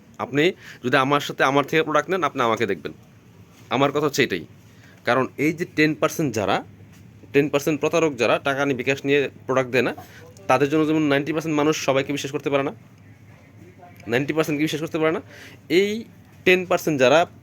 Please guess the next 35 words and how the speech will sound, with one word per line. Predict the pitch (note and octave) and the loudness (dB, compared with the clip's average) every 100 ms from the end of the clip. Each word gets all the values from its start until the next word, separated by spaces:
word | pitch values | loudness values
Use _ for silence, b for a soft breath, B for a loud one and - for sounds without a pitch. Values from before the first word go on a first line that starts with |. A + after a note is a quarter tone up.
| - | 0
প্রোডাক্ট | D3+ D#3 - | 2 2 0
নিয়ে | D#3+ C#3+ | 2 4
রিটার্ন | B2+ D3 D3 | 4 2 2
দেয়, | B2 A2+ | 2 2
নানান | A2 B2+ C3 | 4 2 2
তালবাহানা | C3+ C3+ B2+ B2 | 0 0 0 -2
করে, | A#2 A#2 D#4+ G4 B B B B - - | 0 2 2 -2 B B B B -12 0
তাদের | C3 C#3+ E3 | 2 2 0
জন্য | F3+ D3 C#3 A3+ - | 0 0 -2 -4 -12
বাকি | F#2+ A2+ - | -10 -10 -6
নাইনটি | C#3+ B2+ C#3+ D3 | -2 -2 -2 -4
পার্সেন্টকে | C#3 C#3 B2+ F3 | -6 -4 -6 -4
আমরা, | C#3+ B2 A2+ | -2 -2 -2
নাইনটি | A2 A#2+ C#3 | -2 -4 -4
পার্সেন্ট | C#3 C#3 C3+ D#3+ | -6 -4 -6 -4
নাইনটি | D#3 A#2+ | -4 -2
পার্সেন্ট | B2+ - | -2 -2
আমরা | - - - - | -10 -20 -20 -10
যেই | A2 C#3 D3+ - - | 0 2 2 -2 -14
সার্ভিসটা | - C#3 B2+ C3+ D3+ | -10 -6 -4 -2 -2
দেওয়া | C3 C3+ | 2 2
দরকার, | C3 A2+ F#2+ | 2 0 -4
যেভাবে | F#2 B2+ C#3 | -2 2 2
বিলিভ | A2 A2+ C3+ | 2 0 -2
করা | - D3 | 0 0
দ-, | B2 C3+ - - | 2 0 -2 -8
বিলিভ | G2+ C#3+ C#3+ | -6 -4 -2
করা | D3 | 0
দরকার | B2 A2 | 0 0
যে | G2+ A#2+ | 0 0
আপনি | C3+ | -2
ডেলিভারি | A#2+ B2 C#3 D3 | -2 0 0 0
চার্জ | C3+ C3+ | 0 -2
ছাড়াই | - C#3 | 0 2
নেন, | G#2 | 2